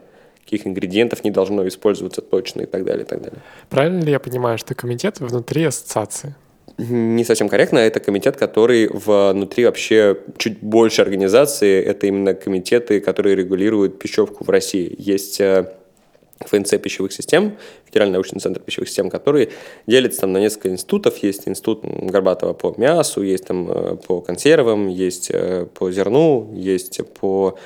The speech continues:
Speaker 1: хлебопекарной промышленности. Не было ни одного комитета, который занимался бы именно альтернативной пищевкой. То есть есть, допустим, в две тысячи девятнадцатом году, э, созданный гост на ТОФУ.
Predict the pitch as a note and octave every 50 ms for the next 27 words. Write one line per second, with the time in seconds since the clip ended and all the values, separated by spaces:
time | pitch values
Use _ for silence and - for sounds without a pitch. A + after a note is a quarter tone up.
0 | - - - - G2 F#2 F2+ - - D3+ E3 D#3 C3 A2+ A2+ A2 A2+ A2+ G#2 -
1 | - G2+ F#2+ - - - F2+ - - - - - _ _ - A2+ A#2 A#2+ C#3 D3+
2 | C#3+ B2+ A2+ A2 G#2+ G#2+ A2 A2 G#2+ G#2+ A#2 A#2+ B2 B2 A2 - - A2+ G#2 G2+
3 | G2 - C#3 D3 C#3+ A#2+ - - - B2+ B2+ G#2 G2+ F#2+ G2+ A#2 C3+ C3+ - G#2
4 | G2+ A2+ A#2+ A2+ G2+ F#2+ F#2+ - - - G#2 G2+ - B2 A2+ A2 G2 - A2 -
5 | - A#2+ G2 - - - - G2+ F2+ - - - - - G#2+ A#2 B2 A#2+ B2 -
6 | - G#2+ - A#2 A2+ - - A2 G#2+ G2+ G2 A2 A2 G#2+ - - G#2 G2+ - A2
7 | G2+ - - - G#2 G2 G2+ G#2+ D#3 F#3 G3+ F#3 F#3 - - G#2 G2 F#2+ F#2 F2+
8 | F2+ F2+ F2+ - - - - - B2 A2+ - G2 G2 F#2+ F#2+ C3 C#3+ D3 - -
9 | A2 G2+ - - G2+ - - - -